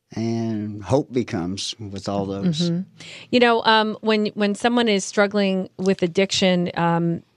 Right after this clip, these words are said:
Speaker 2: it, it's, it's, it's a process to come out of addiction. We hear about people going in and out, um, of, of, I guess, the, the, uh, to the point where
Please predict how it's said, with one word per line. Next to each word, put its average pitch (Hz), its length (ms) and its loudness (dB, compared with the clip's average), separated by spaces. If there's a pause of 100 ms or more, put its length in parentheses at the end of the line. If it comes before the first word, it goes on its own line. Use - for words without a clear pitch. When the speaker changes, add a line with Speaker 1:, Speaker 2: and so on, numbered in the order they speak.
(160)
Speaker 2:
it, 165 320 -2
it's, - 420 0 (120)
it's, - 340 0 (320)
it's 196 120 -6
a 190 60 2
process 202 680 2
to - 100 -6
come 185 300 -4
out 175 220 0
of 185 100 0
addiction. 196 400 0
We 185 120 0
hear 196 280 0
about 180 280 0
people 190 280 0
going 185 340 0
in 185 140 2
and 180 220 0
out, 180 400 0 (520)
um, 185 460 4
of, 180 560 2 (140)
of, 175 500 -2 (580)
I 208 100 6
guess, 190 260 2
the, 196 100 0 (320)
the, 196 180 -2
uh, - 300 2 (300)
to 233 120 4
the 202 120 2
point 226 240 2
where 202 320 4